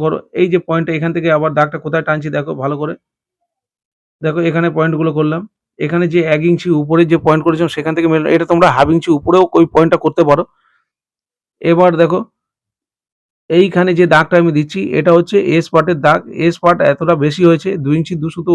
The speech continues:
উপরে দাগ দিলাম, দুই, একদিকে দুই ইঞ্চি, এদিকে দুই ইঞ্চি দু সুতো, আর এটা দেড় ইঞ্চি তোমরা কেটে ফেলে দেবে, দুই ইঞ্চিও কেটে ফেলে দিতে পারো, এই যে ক্রস করলাম এটা তোমরা দুই ইঞ্চি সাইড থেকে কেটে ফেলে দিতে পারো। আর এটা হচ্ছে দুই ইঞ্চি দু সুতো, এক, দুই ইঞ্চি ওদিকে আর দুই ইঞ্চি দু সুতো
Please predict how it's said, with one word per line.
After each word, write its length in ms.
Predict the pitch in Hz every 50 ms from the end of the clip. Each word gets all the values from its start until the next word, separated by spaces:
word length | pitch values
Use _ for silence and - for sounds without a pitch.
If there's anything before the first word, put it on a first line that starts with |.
| 156 147
উপরে 180 | 147 165 165
দাগ 140 | 170 165 170 160 160
দিলাম, 160 | 175 190 190 160
দুই, 100 | 143 156 160
একদিকে 360 | 156 160 156 170 180 185 185 160 147
দুই 100 | 165 175
ইঞ্চি, 180 | 180 175 - 220 233 -
এদিকে 220 | - 156 156 160 147
দুই 80 | 156 165
ইঞ্চি 140 | 151 156 151 151
দু 40 | 151
সুতো, 220 | 139 139 117 - 117 - -
আর 80 | 151 147 156
এটা 120 | 160 165 180 156
দেড় 140 | 160 160 165
ইঞ্চি 140 | 165 156 -
তোমরা 180 | _ 339 170 170 -
কেটে 140 | 160 156 151
ফেলে 140 | 143 160 170
দেবে, 120 | 165 180 175 147
দুই 80 | 151 170
ইঞ্চিও 200 | 190 180 - 202 -
কেটে 140 | - 160 156 143
ফেলে 120 | 147 160
দিতে 120 | 156 147 160
পারো, 100 | 165 165 170
এই 80 | 165 170
যে 60 | 170 -
ক্রস 180 | 160 160 160 _
করলাম 200 | 175 170 180 196 247 _ _ _ _ _ _ _ _ -
এটা 200 | 151 147 190 190 196 196 -
তোমরা 180 | 160 156 160 180 190 156 139
দুই 100 | 147 165 180
ইঞ্চি 160 | 185 175 233 220 -
সাইড 160 | 156 151 156 151
থেকে 160 | - 170 202 202 _
কেটে 140 | 170 147 165
ফেলে 160 | 131 156 165 165
দিতে 140 | 160 160 151 135
পারো। 140 | 120 113 113 _ _ _ _ _ _ _ _ _ _ _ _ _ _ _ _ _ -
আর 120 | 151 151 147 151 160
এটা 120 | 156 190 180 185
হচ্ছে 180 | 180 180 214 208 190 156
দুই 100 | 156 160
ইঞ্চি 160 | 165 170 170 185 151
দু 60 | 160 170 -
সুতো, 200 | - 175 - - - 127 156
এক, 80 | 156 160 151 - _ _ 160
দুই 120 | 143 147 160 175
ইঞ্চি 180 | 185 - - 196 175 170
ওদিকে 260 | 165 160 175 170 202 202 -
আর 60 | 147 139
দুই 80 | 147 156
ইঞ্চি 160 | 165 165 180
দু 100 | 156 160
সুতো 180 | 165 - - -